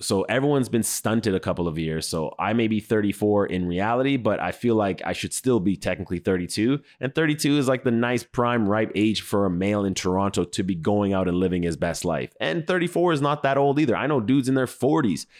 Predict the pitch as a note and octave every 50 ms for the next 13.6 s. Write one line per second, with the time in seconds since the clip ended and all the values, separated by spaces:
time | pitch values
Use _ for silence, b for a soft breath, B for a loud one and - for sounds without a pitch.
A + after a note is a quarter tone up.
0 | B B - C3+ C3 A#2+ A#2 A#2 A#2 - - G2+ - A2 A2+ A2+ A2 G#2+ G2+ -
1 | - G2+ G#2+ A2+ A2+ A2 G#2+ G#2 G2 G#2 G#2 G2 - - F#2+ G2 G2 G2 G2 F2
2 | - - E2+ F#2+ G2 G2+ G2 G2 E2+ F#2+ F2 E2+ C#2+ C2 C2 A#1+ A1+ - _ _
3 | _ _ _ _ _ _ _ _ _ _ _ _ _ - - E2+ D#2 D#2 D2+ D#2
4 | G2+ B2 B2 A2+ - - A2+ G#2 - - - G#2 G#2 G#2 G2 F#2+ F#2+ F#2+ F#2 F#2
5 | - - F2+ F#2 F2+ E2+ - F#2+ F2+ F2 E2+ - F2+ E2+ E2+ - - - E2 E2
6 | D#2+ D#2+ D#2+ D#2 D#2+ D#2 D2+ B1+ D2 D#2+ D#2 - - F2+ - - - E2 E2 E2+
7 | E2+ E2 D#2 D#2+ D#2+ - - - - _ _ _ _ _ _ E2+ - - C#2 A#1+
8 | A#1+ - - - - _ _ _ _ _ _ _ _ _ _ _ _ _ _ _
9 | _ _ _ _ _ _ _ _ b b b b b b b b b b b b
10 | b b b b b b _ _ _ _ B B B B B B B B B B
11 | B B B B _ _ _ _ _ _ _ _ _ _ _ _ _ _ _ _
12 | _ _ _ _ _ _ _ b b b b b b - C3 C3+ C3+ C3+ C3 B2+
13 | G#2+ A#2 C3 C#3 C3+ B2+ B2 A2+ A2 G#2+ - -